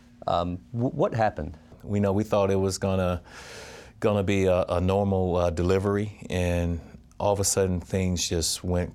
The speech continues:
Speaker 2: crazy, and, uh, and my wife, uh, and which is my ex now, uh, she almost died, you know, from it. She lost a lot of blood, and, uh,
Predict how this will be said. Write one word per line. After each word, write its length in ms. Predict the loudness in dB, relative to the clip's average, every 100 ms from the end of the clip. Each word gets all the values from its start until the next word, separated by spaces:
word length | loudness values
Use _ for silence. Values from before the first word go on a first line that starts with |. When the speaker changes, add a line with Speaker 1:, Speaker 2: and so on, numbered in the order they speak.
| -12
Speaker 2:
crazy, 640 | -2 0 0 0 0 0
and, 420 | 0 0 0 -2 -2
uh, 360 | -2 0 -2 -6 -16 -20 -20 -20 -20 -8
and 640 | -2 0 0 0 -4 -10 -14 -14 -12 -2
my 180 | 0
wife, 540 | 4 4 4 2 0 0
uh, 400 | 0 0 -2 -4 -12 -10 -2
and 320 | 0 0 0
which 220 | 0 2
is 140 | 2
my 140 | 0 0
ex 360 | 0 0 0
now, 400 | 0 2 2 -2 -6 -10 -4
uh, 140 | -2
she 180 | 0 0
almost 340 | 0 -2 -2
died, 340 | -2 -2 -6 -12 -20 -20 -20 -20 -20 -20 -20 -20 -4
you 100 | 0
know, 140 | 0
from 260 | 0 0 0
it. 100 | 0
She 180 | 0 0
lost 280 | 2 2 2
a 40 |
lot 200 | 2 2
of 100 | 2
blood, 440 | 2 4 4 2 2
and, 380 | 2 2 2
uh, 400 | 2 2 2 0